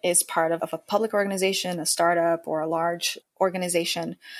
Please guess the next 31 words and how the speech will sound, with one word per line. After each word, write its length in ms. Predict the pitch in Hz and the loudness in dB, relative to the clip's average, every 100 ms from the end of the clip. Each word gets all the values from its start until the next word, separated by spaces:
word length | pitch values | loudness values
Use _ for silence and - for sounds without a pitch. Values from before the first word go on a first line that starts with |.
| - | 0
and 100 | 208 | 4
also 220 | 202 208 | 4 4
the 100 | 196 | 0
time 300 | 190 - 190 | 0 0 -2
horizon. 480 | 190 170 151 170 127 | 0 -2 -2 -6 -4
So 480 | - 170 170 170 170 - - | 0 2 2 0 -2 -8 -4
is 140 | 190 180 | -2 2
this 180 | 190 | 2
a 40 | 185 | 0
team 380 | - 185 175 180 | -4 -6 -6 -2
that 280 | 175 175 - | 2 2 0
is 400 | 185 170 165 165 - | -4 -2 -2 -2 -4
exclusively 600 | - - 185 - 180 170 | -4 -2 0 0 -2 -2
research 540 | 180 208 - 277 277 | 2 2 4 2 0
and 80 | 185 | -4
they're 80 | 170 | -2
working 320 | 175 170 170 | -2 -4 -6
on 100 | 175 | -4
moonshots 600 | 190 202 - 208 208 - | -4 -2 0 2 2 2
versus 480 | 185 190 175 175 - - - | 2 0 0 -2 -2 -4 -6
a 80 | - | -4
team 280 | 180 175 180 | -4 -4 2
that 240 | 175 170 - | 4 4 2
is 500 | 185 175 170 170 - | 2 4 4 2 -2
more 220 | 185 180 180 | -2 0 0
operational 760 | 185 175 175 - 170 160 160 - | 0 0 0 0 0 0 0 -4
and 140 | 175 | -6
is 340 | 170 170 - - - - - | -4 2 0 0 -12 -4 0
enterprise 540 | 190 180 - - - | 2 2 0 0 0
facing 420 | - - - - | 2 2 2 0
and 360 | - 175 - | -2 -2 -2